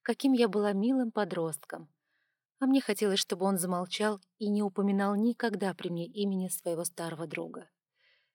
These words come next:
Я сдержалась и не грубила, ведь человек сам вызвался помочь. Наверняка он не знал о пристрастиях и шалостях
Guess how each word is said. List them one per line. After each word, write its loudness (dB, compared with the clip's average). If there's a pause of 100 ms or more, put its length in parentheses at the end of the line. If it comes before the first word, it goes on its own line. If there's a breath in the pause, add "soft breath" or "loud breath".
(100)
Я 2
сдержалась -4
и -4
не 0
грубила, -2 (440)
ведь 0
человек -4
сам -2
вызвался -6
помочь. -8 (520)
Наверняка 2
он -4
не -6
знал -6
о -8
пристрастиях -6 (140)
и -6
шалостях -4